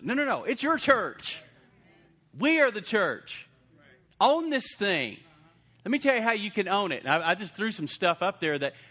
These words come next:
that things that came to mind. You, you're created for good work. Start working. But here, here,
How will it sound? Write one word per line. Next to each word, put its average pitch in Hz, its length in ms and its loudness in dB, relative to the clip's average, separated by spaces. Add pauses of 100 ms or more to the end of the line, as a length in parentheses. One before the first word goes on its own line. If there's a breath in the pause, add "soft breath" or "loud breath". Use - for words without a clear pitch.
that 143 240 -4
things 190 240 -2
that 165 140 -4
came 185 160 0
to 160 100 -2
mind. 160 260 0
You, 185 140 -4 (160 loud breath)
you're 165 140 -2
created 220 460 0
for 170 100 -6
good 160 220 -2
work. 208 260 0
Start 180 240 -2
working. 202 240 0
But 147 120 -6 (100)
here, 247 200 0
here, 233 240 -2